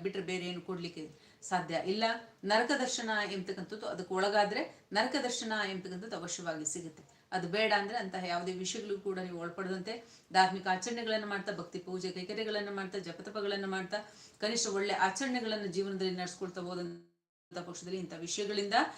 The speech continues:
ನೀವು ಅವಶ್ಯವಾಗಿ ತನ್ನನ್ನು ತಾನು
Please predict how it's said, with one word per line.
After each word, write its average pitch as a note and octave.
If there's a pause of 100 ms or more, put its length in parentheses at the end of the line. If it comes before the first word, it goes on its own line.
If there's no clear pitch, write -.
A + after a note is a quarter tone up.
(240)
ನೀವು B3+ (720)
ಅವಶ್ಯವಾಗಿ G#3+
ತನ್ನನ್ನು G3+
ತಾನು F3+